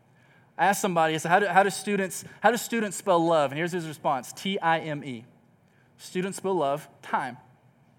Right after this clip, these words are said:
See, the thing is, they need time, and that's the least we have to offer. I mean, man, I am busy. I am working. I am getting, uh, uh, I'm making this money so that I can pay this for you, and I gotta take you to practice, and I gotta go to church,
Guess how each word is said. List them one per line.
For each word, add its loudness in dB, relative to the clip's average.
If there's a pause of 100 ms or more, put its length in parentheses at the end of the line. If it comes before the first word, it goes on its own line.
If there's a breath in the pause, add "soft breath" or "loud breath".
(720 soft breath)
See, -4
the 0
thing 0
is, 2 (360 loud breath)
they 6
need 2
time, 4
and -2
that's 2
the 0
least 0
we 0
have 4
to -6
offer. -4 (1120)
I -2
mean, 0
man, 4
I 8
am -2
busy. 2
I 12
am 2
working. 6 (160 loud breath)
I 12
am 4
getting, 4 (120)
uh, 0
uh, 8
I'm 8
making 4
this 0
money 4
so -2
that 6
I 8
can 2
pay 2
this 0
for -4
you, 0
and 2
I 2
gotta 4
take 0
you -2
to -2
practice, 0 (160 loud breath)
and 2
I 6
gotta 4
go 2
to -2
church, 2